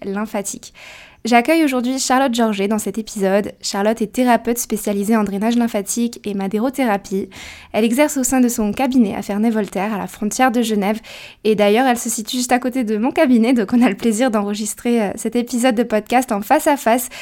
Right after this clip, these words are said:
Je suis ravie de pouvoir l'interroger aujourd'hui sur les bienfaits de ces pratiques pour découvrir en quoi elles peuvent nous apporter du bien-être au quotidien. Donc sans plus attendre, je vous laisse avec notre échange.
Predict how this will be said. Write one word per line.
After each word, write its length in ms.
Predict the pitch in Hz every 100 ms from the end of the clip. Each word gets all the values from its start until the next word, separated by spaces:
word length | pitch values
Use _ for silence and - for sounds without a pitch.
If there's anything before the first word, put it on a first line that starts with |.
| - - -
Je 100 | 247
suis 220 | - 302
ravie 320 | 302 302 285
de 80 | 269
pouvoir 260 | - 214
l'interroger 460 | 214 214 220 220 254
aujourd'hui 520 | 226 208 196 208 247
sur 160 | - 214
les 140 | 190
bienfaits 640 | 185 220 220 - 233 233 180
de 100 | 190
ces 180 | -
pratiques 560 | - - 214 - - -
pour 160 | 196 185
découvrir 480 | 214 - 220 247
en 100 | 196
quoi 260 | 190 - 254 - - - -
elles 100 | 202
peuvent 140 | -
nous 160 | 262 240
apporter 380 | 240 208 - 226
du 120 | 220
bien-être 440 | 196 185 196 - -
au 120 | 196 -
quotidien. 480 | - 262 - 180 - - _ - _ -
Donc 220 | 190 185
sans 140 | 285
plus 180 | 320 233
attendre, 320 | 175 - 285 -
je 120 | -
vous 80 | 180
laisse 200 | 180 285
avec 200 | 196 185
notre 180 | 214 -
échange. 460 | 294 - 220 233